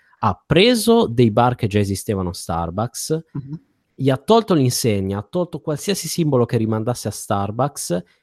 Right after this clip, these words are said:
Speaker 1: e li ha rinominati. Ad esempio li ha chiamati con nomi normalissimi da bar veramente
Speaker 2: Senza alcun
Speaker 1: qualsiasi.
Speaker 2: riferimento di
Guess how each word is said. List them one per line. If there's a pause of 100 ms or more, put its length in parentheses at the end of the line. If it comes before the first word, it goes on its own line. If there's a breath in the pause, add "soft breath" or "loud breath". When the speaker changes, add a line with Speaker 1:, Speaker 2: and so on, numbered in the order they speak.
Speaker 1:
e
li
ha (140)
rinominati. (520)
Ad
esempio
li
ha
chiamati
con
nomi
normalissimi
da
bar
veramente
Speaker 2:
Senza
alcun
Speaker 1:
qualsiasi.
Speaker 2:
riferimento
di